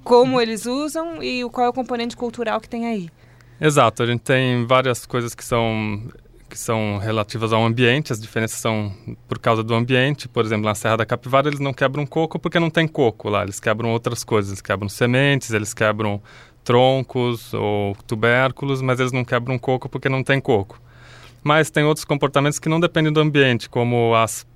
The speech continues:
Speaker 2: pedras de display sexual que as fêmeas usam na Serra da Capivara pra chamar a atenção dos machos. Esse é um tipo de uso de pedra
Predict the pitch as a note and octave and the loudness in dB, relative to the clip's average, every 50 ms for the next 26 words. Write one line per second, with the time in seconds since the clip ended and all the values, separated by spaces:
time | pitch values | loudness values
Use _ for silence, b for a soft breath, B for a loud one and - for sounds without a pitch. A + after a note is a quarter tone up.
0 | - - - C3 B2 A#2+ B2 A#2 A#2+ B2 A#2+ A#2+ C3 - - - C3+ B2+ A#2+ - | -12 -2 2 2 2 2 0 -2 -6 -6 -6 -6 -6 -6 -2 2 2 2 2 2
1 | - B2 - - - C#3+ C3+ B2 A#2 A#2 - A#2+ - - - C3 A#2 A#2+ A#2+ A2+ | 0 -4 -4 -4 0 2 2 2 2 0 -2 -4 -4 -4 -4 -2 -2 -2 -2 -4
2 | A#2 A#2+ A#2 A#2+ A#2+ A#2 A2+ - B2 G#2+ A#2 A#2 A2+ - B2 - - B2+ A#2+ A#2+ | -4 -4 -4 -4 -4 -4 -4 -4 -2 -2 -2 -2 -2 -4 -6 -8 -6 -4 0 2
3 | A#2+ A#2 A#2+ A2+ - - A2+ - C3+ A#2+ A#2+ A#2+ A#2+ - C3 A#2+ - - B2+ B2 | 2 2 2 0 -2 -6 -4 -2 -2 0 0 0 0 0 -2 -2 -2 -2 -4 -4
4 | C3 B2 B2+ B2+ A#2+ A2+ G2 - - A#2 - - B2+ B2 G#2+ - - A#2+ A2 A2 | -4 -2 0 2 2 2 0 -2 -8 -14 -14 -12 -12 -12 -10 -8 -8 -6 -6 -6
5 | A2 - - A2 - B2 A2+ A2+ A2+ A2+ A2+ A#2 A2+ A#2 - - B2+ A#2 A#2 A#2+ | -6 -8 -10 -12 -10 -8 -6 -4 -4 -4 -4 -6 -8 -8 -2 2 2 4 4 2
6 | B2+ C3 C3 | 2 0 -2